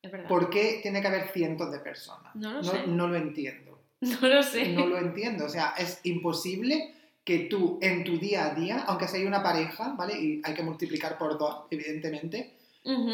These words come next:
Speaker 2: Em, pero es imposible que en tu día a día tengas contacto directo
Speaker 1: No.
Speaker 2: con cien personas.
Speaker 1: No.
Speaker 2: Y que diga, "Estas cien personas necesito que estén ese día aquí,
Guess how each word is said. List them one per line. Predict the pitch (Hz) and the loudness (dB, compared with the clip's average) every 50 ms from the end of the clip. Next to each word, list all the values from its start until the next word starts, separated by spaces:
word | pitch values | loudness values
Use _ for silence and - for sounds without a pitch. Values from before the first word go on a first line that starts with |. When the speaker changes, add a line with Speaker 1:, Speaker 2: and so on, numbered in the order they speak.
| 240 294 | 2 2
Speaker 2:
Em, | 294 190 180 185 185 180 180 180 - - | 2 2 0 -2 -4 -6 -6 -10 -6 -4
pero | 202 190 190 190 | -2 -2 0 2
es | 190 202 214 | 2 2 2
imposible | 214 208 226 208 - - 202 165 170 | 2 2 0 0 0 0 0 0 0
que | - 170 | -2 -2
en | 170 165 | -4 -2
tu | 175 165 | -2 -2
día | 165 190 185 170 | 0 0 -2 -2
a | 156 | -2
día | 160 185 214 262 311 - - - - _ _ _ _ _ _ _ _ _ _ _ _ _ | 0 0 0 -2 -2 -4 -10 -16 -20 _ _ _ _ _ _ _ _ _ _ _ _ _
tengas | - 202 196 196 185 - | 0 2 2 2 0 0
contacto | - - 180 175 175 185 196 196 - - 196 | 0 0 0 0 2 0 0 0 0 0 0
directo | 165 170 170 165 180 185 - - - 277 302 302 - - - - _ _ _ | 2 2 2 2 2 0 -4 -4 -2 -2 0 -2 -2 -6 -12 -16 _ _ _
Speaker 1:
No. | - 190 | 0 2
Speaker 2:
con | 175 165 170 - | 2 2 2 4
cien | 202 190 180 175 | 4 4 4 4
personas. | 185 170 - - - 127 123 127 127 127 - - - _ _ - 180 | 4 2 2 0 -2 -4 -4 -4 -6 -8 -10 -14 -20 _ _ -12 -8
Speaker 1:
No. | 180 160 147 139 151 - - _ | -8 -8 -8 -8 -12 -14 -12 _
Speaker 2:
Y | - 202 196 | -2 0 2
que | 202 180 | 4 4
diga, | 185 180 190 | 4 4 4
"Estas | 190 - 220 202 - | 4 2 0 0 0
cien | 226 214 208 196 196 | 0 0 0 2 0
personas | 196 185 180 - - 208 226 262 277 247 | 0 0 0 -2 -2 0 2 2 2 2
necesito | 202 - 202 175 170 - - 196 196 - 294 294 | 2 0 0 -2 -2 0 -2 -2 0 2 0 0
que | 294 190 | 2 0
estén | 165 - - 180 175 180 | -4 -4 -4 -4 -4 -4
ese | 180 - 180 165 | -4 -4 -4 -2
día | 156 170 165 139 | -2 -2 -2 -4
aquí, | - - 143 139 - - - | -4 -6 -6 -8 -8 -10 -16